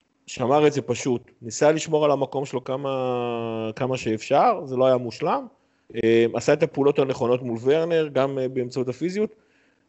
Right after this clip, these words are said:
אה, וגם, אה, ידע מתי להוביל אותו לווירג'יל כשצריך.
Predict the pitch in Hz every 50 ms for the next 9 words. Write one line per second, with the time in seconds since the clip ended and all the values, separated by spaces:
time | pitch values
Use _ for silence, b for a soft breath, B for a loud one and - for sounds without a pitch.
0 | _ _ - 110 113 113 117 117 117 117 117 127 123 135 143 151 165 165 165 160
1 | 160 160 156 156 151 156 156 143 151 160 165 165 165 160 165 160 160 160 156 156
2 | - 170 165 170 165 165 165 165 160 147 151 170 180 180 - - 139 131 123 127
3 | 131 139 147 147 135 - - 120 - 120 117 131 131 127 - -